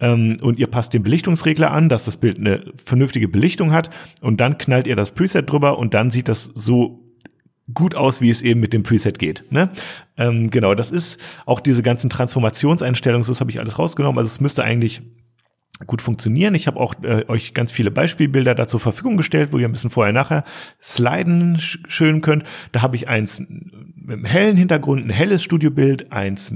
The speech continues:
ähm, einen dunklen Hintergrund, dunkle Hautfarbe, dunkler Hintergrund, genau, und eins mit Tageslicht, wo ihr auch schon mal ein bisschen sehen könnt, wie wirkt das. Ich find, das sind echt ganz coole Sachen geworden. Ich glaube, die passen für ziemlich viele Fotos. Aber natürlich, äh, ein Preset passt nie auf alle Fotos, das ist einfach klar.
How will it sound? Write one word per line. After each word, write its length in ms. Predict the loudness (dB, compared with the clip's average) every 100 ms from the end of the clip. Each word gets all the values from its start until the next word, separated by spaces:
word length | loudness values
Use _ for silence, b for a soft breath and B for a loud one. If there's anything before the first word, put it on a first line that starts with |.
| -8
ähm, 240 | -6 -6 -8
einen 120 | -4
dunklen 360 | 0 0 2 4
Hintergrund, 540 | 4 2 2 2 2
dunkle 240 | 0 0 0
Hautfarbe, 400 | 0 0 -2 -2
dunkler 580 | 0 0 2 0 0 -4
Hintergrund, 480 | -2 0 0 -2 -2
genau, 240 | 0 -2 B B B
und 140 | -2
eins 300 | 0 0 0
mit 100 | -4
Tageslicht, 640 | -2 -2 -2 0 0 2
wo 80 | 2
ihr 100 | 2
auch 60 | 2
schon 100 | 0
mal 60 | -2
ein 80 |
bisschen 200 | -2 -4
sehen 120 | -4 -4
könnt, 180 | -4
wie 120 | -4 -2
wirkt 200 | 0 -2
das. 160 | -4 B B B B -8
Ich 140 | -4
find, 160 | -2 -2
das 100 | 0
sind 180 | 0 0
echt 160 | -2
ganz 160 | -4 -2
coole 180 | -2 -2
Sachen 220 | -2 -2
geworden. 220 | 0 -2
Ich 100 | -2
glaube, 200 | -2 0
die 60 | 0
passen 260 | -2 -6 -8
für 120 | -10
ziemlich 260 | -6 -6
viele 160 | -4 -4
Fotos. 420 | -2 0 0 -4 B B B B -8
Aber 180 | -2 0
natürlich, 600 | 2 0 0 0 -2 -8
äh, 40 | -12 -10
ein 80 | -8
Preset 320 | -4 -2 -2
passt 180 | -6 -4
nie 100 | 0
auf 100 | 0
alle 140 | -2 -4
Fotos, 360 | -6 -8 -8
das 180 | -12 -12
ist 120 | -12
einfach 220 | -14 -16 -18
klar. 220 | -18